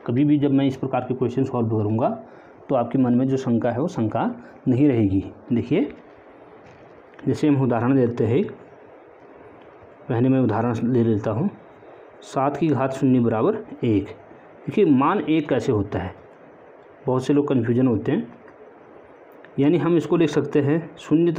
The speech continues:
का मान मतलब एक्स की घात शून्य को लिख सकते हैं एक्स की घात पाँच ऋण पाँच। ठीक, जैसे हमने आपको third में बताया था, इस प्रकार से जब हमारी घातें क्या हों, आपस में घट रही हों।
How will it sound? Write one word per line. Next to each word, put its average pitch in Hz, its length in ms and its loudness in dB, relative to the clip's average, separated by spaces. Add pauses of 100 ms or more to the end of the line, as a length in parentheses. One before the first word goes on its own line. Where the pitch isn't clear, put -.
(200)
का 147 100 0
मान 151 240 4
मतलब 147 280 2 (600)
एक्स 139 140 0
की 165 80 0
घात 143 220 0
शून्य 147 240 4
को 143 100 4
लिख 139 120 4
सकते 139 300 -2
हैं 139 180 -4
एक्स 139 120 -6
की 151 200 2
घात 139 320 -2
पाँच 131 280 -2
ऋण 139 140 2
पाँच। 123 380 -6 (880)
ठीक, 180 200 0 (680)
जैसे 135 200 -2
हमने 135 200 4
आपको 139 300 -2
third 135 260 -4
में 120 140 0
बताया 107 240 -2
था, 104 220 -8 (340)
इस 123 100 -6
प्रकार 104 320 -4
से - 240 -8 (920)
जब 131 140 0
हमारी 123 320 2
घातें 110 340 -2
क्या 131 100 2
हों, 123 140 0
आपस 120 280 -2
में 196 120 0 (220)
घट 117 280 -2
रही 113 120 0
हों। 98 160 0